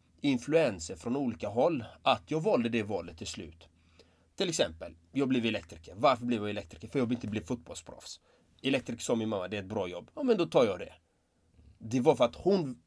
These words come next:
hade sagt att det är ett bra jobb. Och det är ett jättebra yrke. Sen blev jag elkonsult och vidare. Men vi alla har ju valen,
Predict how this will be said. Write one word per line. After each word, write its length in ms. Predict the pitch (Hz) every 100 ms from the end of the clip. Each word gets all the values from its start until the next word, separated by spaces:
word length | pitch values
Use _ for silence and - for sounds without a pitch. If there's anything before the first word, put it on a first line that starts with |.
| _
hade 220 | 117 123
sagt 220 | 120 123 101
att 100 | 95
det 60 |
är 40 | 95
ett 80 |
bra 140 | 92 87
jobb. 140 | 90
Och 100 | 135
det 200 | 131 156
är 40 | 160
ett 120 | 151
jättebra 500 | - - 98 123 120 -
yrke. 360 | 147 110 - 110
Sen 140 | 160
blev 120 | 143
jag 100 | 123
elkonsult 840 | 131 107 - 113 101 117 113 - - _ _ _ _ _
och 160 | 120 120
vidare. 380 | 117 90 95 - -
Men 220 | 131 127
vi 100 | 120 -
alla 260 | 190 139 127
har 220 | 170 147
ju 100 | 123
valen, 760 | 113 151 156 117 104 107 113